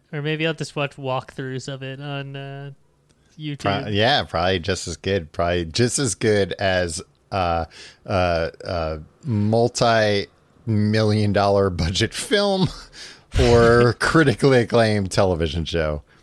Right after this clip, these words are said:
Speaker 2: or
Speaker 1: Yeah.
Speaker 2: the countless other iterations of Sherlock Holmes. I'm sure the best <laughs> way to view it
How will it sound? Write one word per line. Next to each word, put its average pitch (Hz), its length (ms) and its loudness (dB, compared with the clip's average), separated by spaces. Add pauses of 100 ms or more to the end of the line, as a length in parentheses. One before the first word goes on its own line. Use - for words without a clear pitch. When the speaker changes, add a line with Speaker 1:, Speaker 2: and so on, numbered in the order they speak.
(220)
Speaker 2:
or 160 260 8
Speaker 1:
Yeah. 151 60 6
Speaker 2:
the 127 120 0
countless 135 640 -4
other 104 380 2
iterations 98 800 0
of 87 140 0
Sherlock 98 400 2
Holmes. 87 240 -6 (300)
I'm 151 160 2
sure 190 200 2
the 165 80 4
best 139 520 -2
<laughs> - 0 -
way 147 160 4
to 135 200 4
view 113 300 2
it 98 180 0